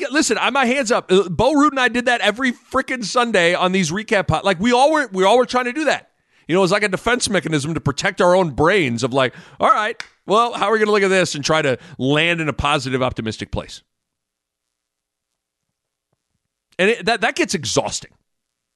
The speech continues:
does it not? That's why I, I, I think by the end of the Frost era, everyone was just tired of, of, of trying to massage and rationalize a loss. Not to say that there isn't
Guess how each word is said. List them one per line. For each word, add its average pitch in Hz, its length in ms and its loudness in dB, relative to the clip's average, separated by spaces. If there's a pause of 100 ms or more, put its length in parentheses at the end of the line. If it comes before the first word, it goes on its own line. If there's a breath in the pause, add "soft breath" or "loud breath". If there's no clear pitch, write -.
(240)
does 156 160 0
it 185 100 -2
not? 185 300 -4 (1400 soft breath)
That's 202 180 0
why 311 60 4
I, 208 300 -2
I, 185 80 -4 (320 loud breath)
I 175 80 0
think 285 120 -2
by 240 120 2
the 196 160 0
end 208 80 0
of 233 60 -4
the 202 60 2
Frost 175 380 0
era, 151 160 2
everyone 196 340 -2
was 180 140 -4
just 143 240 -8
tired 135 800 -2 (320 soft breath)
of, 123 680 2 (440)
of, 139 180 2 (140)
of 143 100 0
trying 190 240 0
to 220 60 0
massage 208 960 0 (600 soft breath)
and 156 240 0
rationalize 170 840 -2
a 143 60 2
loss. 95 680 -4 (3000)
Not 190 200 -2
to - 40 -6
say 285 220 4
that 254 120 0
there 240 140 4
isn't 226 400 0